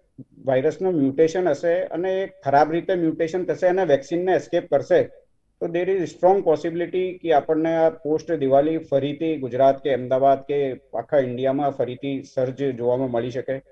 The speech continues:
આપણે બે વર્ષ એટલો કોરોનાનો આ વ્યવસ્થિત આવી રીતે કોરોનાથી લડાઈ લડ્યા છે. એક દિવાળી with mask, if we, uh, celebrate Diwali, it doesn't make much difference, હે ને?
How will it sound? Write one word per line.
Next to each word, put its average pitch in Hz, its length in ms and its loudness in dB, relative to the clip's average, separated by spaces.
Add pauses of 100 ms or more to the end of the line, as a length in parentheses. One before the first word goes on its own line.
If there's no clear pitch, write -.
(420)
આપણે 139 220 0
બે 131 200 2
વર્ષ 147 360 2
એટલો 147 560 -2
કોરોનાનો 139 720 -2
આ 123 300 0
વ્યવસ્થિત 127 560 -2
આવી 127 200 0
રીતે 131 440 0
કોરોનાથી 127 640 -6
લડાઈ 120 320 0
લડ્યા 123 280 0
છે. 131 240 -6 (520)
એક 175 220 0
દિવાળી 180 480 2 (300)
with 190 200 -2
mask, 185 400 2
if 196 460 0
we, 202 240 -2 (260)
uh, 156 140 0 (120)
celebrate 160 380 0
Diwali, 170 360 2
it 175 80 -2
doesn't 190 240 0
make 185 240 -2
much 165 260 -2
difference, 147 380 -4
હે 120 40 0
ને? 156 120 -2